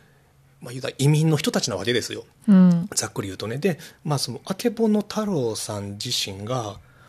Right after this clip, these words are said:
Speaker 1: お父さんは、あの、アイルランド系の血を引くお父さんなんで、その、白人のルーツも持ってると。
Speaker 2: うん。
Speaker 1: さらにお母さんはキューバ系アメリカ人なのよね。
Speaker 2: へえ。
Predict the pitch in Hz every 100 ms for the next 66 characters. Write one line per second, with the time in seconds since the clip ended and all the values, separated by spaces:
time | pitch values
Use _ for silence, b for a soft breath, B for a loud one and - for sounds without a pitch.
0 | b b 151 - 294 156 - 107 101 107
1 | 185 139 104 104 104 104 - 143 160 170
2 | 170 185 190 190 202 - - 214 214 208
3 | 214 233 240 185 180 156 - 180 175 -
4 | - - - 120 101 98 95 90 95 120
5 | 101 101 b b b b 117 110 - 262
6 | 294 254 254 240 262 302 285 294 330 165
7 | 139 139 131 98 92 - 92 110 - _
8 | - 208 180 160 _ - 247 196 - 135
9 | 277 254 - 190 220 - - 233 233 214
10 | - 196 - 139 139 147 110 - 95 92
11 | 90 92 - - - 220 208 196 202 196
12 | 202